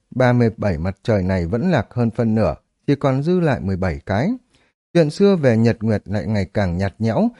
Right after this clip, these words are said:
cho đến không còn người nào muốn biết, nó đã biến thành truyền thuyết ở trong truyền thuyết. Mọi người chỉ biết là mười bảy mặt trời nó sẽ phân tán không có quy tắc ở đại lục vọng cổ, và khoảng cách giữa nhau có ngắn, nhưng cũng có dài vô tận.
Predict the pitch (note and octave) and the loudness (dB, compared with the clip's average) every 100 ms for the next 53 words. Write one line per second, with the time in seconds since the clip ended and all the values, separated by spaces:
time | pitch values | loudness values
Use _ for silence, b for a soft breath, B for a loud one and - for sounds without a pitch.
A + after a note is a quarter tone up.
0 | b - F#3 E3 F#3 F#3+ F#3+ E3+ A2 G2+ | b -2 2 4 2 2 0 2 2 2
1 | F#2+ F#2 D#2+ F2+ C3+ F#3 G#3+ _ - A2 | 2 0 0 -2 2 2 0 _ -4 0
2 | A#2 C#3 B2 B2 A3 B2+ D#2 - A#2+ G2+ | 0 0 0 0 0 -2 -4 -2 0 0
3 | - G3+ G#3 - F#2+ - A2+ G#2 - G2 | 0 0 -2 -6 -6 -4 -4 -2 -2 -4
4 | D2+ E3+ G#3 b b b b b - D3+ | -2 -2 -4 b b b b b 0 2
5 | D3+ C#3 - A#2 C3+ A#3 C#3+ A#2+ A#2 A2+ | 4 2 2 0 2 2 2 2 4 4
6 | G#2 E2 G2+ - A2+ F#2+ F2 G#2+ B2+ C#3 | 2 0 -4 -4 -2 0 0 -2 -4 -2
7 | C#3 B2 G#2+ G#2 - C#3 B2+ C3 B2+ A2+ | -2 0 -2 -4 -2 -2 -2 0 0 0
8 | F#3+ - F2+ F#2+ G2 G#2+ - A#2 - - | -2 -4 -4 -4 -2 -4 -4 -4 -4 -2
9 | A2 C#2+ b b b _ C#3 C3+ - G2+ | -2 -2 b b b _ 0 0 0 -2
10 | F#2+ F3 F#3 B2 C#3+ C#3 B2+ A2+ - _ | 0 -2 0 -2 0 2 2 0 -6 _
11 | G#2+ G#2 B2 G#2+ F#3+ B3 _ _ _ _ | -2 0 0 0 -2 -4 _ _ _ _
12 | _ _ _ A#2 B2+ A#2 - D3+ D#3 E3+ | _ _ _ 0 2 2 0 -2 -2 0
13 | C3 D#2 C2 A#2 - A#2 | 0 -2 0 0 2 0